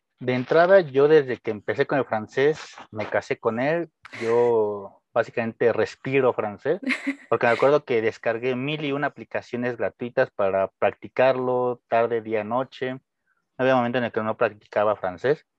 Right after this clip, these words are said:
Speaker 1: aparte de que yo veía muchas películas, aunque no las entendía en un principio, pero las veía,
Speaker 2: Sí.
Speaker 1: porque algo era muy cierto. Inconscientemente algunas palabras se te quedan pegadas, y justamente cuando estás en clase y alguien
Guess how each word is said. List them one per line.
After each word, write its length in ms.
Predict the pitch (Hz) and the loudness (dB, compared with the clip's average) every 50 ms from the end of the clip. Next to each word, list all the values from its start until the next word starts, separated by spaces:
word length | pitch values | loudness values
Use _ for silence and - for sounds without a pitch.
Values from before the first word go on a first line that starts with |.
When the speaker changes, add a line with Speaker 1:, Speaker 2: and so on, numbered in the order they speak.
| _ _ _ _ _ _ _ | _ _ _ _ _ _ _
Speaker 1:
aparte 400 | - 104 - 117 107 110 - 123 113 | -8 0 2 4 4 4 2 0 0
de 100 | 113 - | 0 -2
que 120 | - 107 | -4 -2
yo 120 | 101 107 104 | 0 0 2
veía 220 | 107 107 107 104 | 2 2 0 0
muchas 360 | 101 104 107 - - 107 - | -2 -6 -8 -8 -10 -12 -8
películas, 500 | - - 98 104 107 - 120 117 110 - - | -8 -8 -8 -8 -6 0 0 0 0 0 -2
aunque 280 | - 123 135 127 - 143 | -2 -2 0 0 0 2
no 120 | 160 180 | 4 4
las 160 | 208 208 - 156 | 4 4 4 0
entendía 400 | 131 127 - 135 131 135 151 160 | -6 -6 -6 -6 -6 -4 -4 -4
en 80 | 165 | -4
un 80 | 170 165 | -6 -8
principio, 400 | 156 151 147 - 151 156 170 165 - | -8 -10 -8 -8 -8 -6 -6 -4 -4
pero 160 | - 113 107 | -2 -2 -2
las 80 | 101 104 | 0 0
veía, 340 | 110 117 123 131 135 240 | -2 0 0 0 0 -2
Speaker 2:
Sí. 80 | - - _ _ _ _ _ _ _ _ _ _ | -4 -8 _ _ _ _ _ _ _ _ _ _
Speaker 1:
porque 240 | 135 123 - 147 | -6 -2 0 0
algo 140 | 151 156 165 | 2 2 2
era 100 | 160 151 147 | 2 0 0
muy 140 | 151 147 - | -4 -8 -10
cierto. 600 | - - 156 156 147 139 - _ 110 104 98 - _ _ _ _ _ _ _ _ _ _ _ _ _ _ _ _ _ _ _ _ | -8 -4 -2 -2 -2 -2 -6 _ -10 -10 -10 -14 _ _ _ _ _ _ _ _ _ _ _ _ _ _ _ _ _ _ _ _
Inconscientemente 680 | 139 127 120 - 127 - 151 147 139 147 139 139 135 | -14 -10 -8 -8 -6 -4 -4 -2 0 0 0 2 2
algunas 220 | 135 131 139 139 - | 2 2 0 -2 -4
palabras 280 | - 120 117 117 120 117 | -4 -2 0 0 0 -2
se 80 | 123 | -4
te 100 | 113 - - | -8 -8 -6
quedan 220 | - 113 117 110 | -4 -4 -4 -4
pegadas, 500 | - 110 101 104 104 110 139 202 - _ _ _ _ _ _ _ _ _ _ _ _ _ _ _ _ _ _ _ | -4 -4 -2 0 0 0 0 -2 -6 _ _ _ _ _ _ _ _ _ _ _ _ _ _ _ _ _ _ _
y 140 | - 117 113 | -8 -8 -6
justamente 500 | - - 131 - 143 131 127 127 - 131 | -4 -4 0 0 0 0 2 0 0 0
cuando 200 | - 117 104 104 | 0 -2 -2 -2
estás 200 | 107 - 147 139 | -2 -2 -2 -2
en 120 | 147 139 | -2 -4
clase 340 | - 147 143 143 - - 147 | -2 -2 -2 -2 -2 -4 -6
y 100 | 139 127 | -6 -4
alguien 340 | 120 123 139 151 165 160 | -4 -4 -4 -4 -6 -10